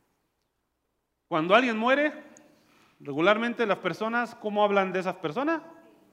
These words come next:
Bien, en general. Y sí, es una realidad. Fue muy lindo,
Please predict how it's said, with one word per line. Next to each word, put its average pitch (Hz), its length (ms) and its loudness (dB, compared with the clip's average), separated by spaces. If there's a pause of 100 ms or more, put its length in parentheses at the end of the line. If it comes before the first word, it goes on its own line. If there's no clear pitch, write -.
(340)
Bien, 120 280 -14 (340)
en 120 80 -20
general. 120 480 -10 (500)
Y 302 80 -10
sí, 320 60 -4
es 302 120 -6
una 175 140 -2
realidad. 113 380 -8 (2250)
Fue 247 80 -4
muy 233 140 -2
lindo, 151 440 -6